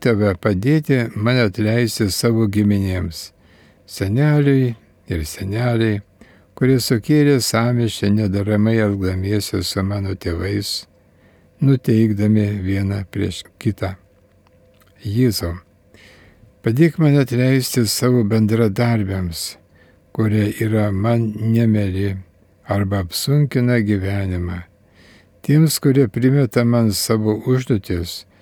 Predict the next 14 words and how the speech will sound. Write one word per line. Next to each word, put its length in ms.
kurie 240
nenori 560
bendradarbiauti, 1200
stengiasi 720
užimti 500
mano 320
postą, 600
atleidžiu 680
jiems. 560
Kaimynams, 1080
kuriems 480
reikia 320
mano 320
atleidimo, 720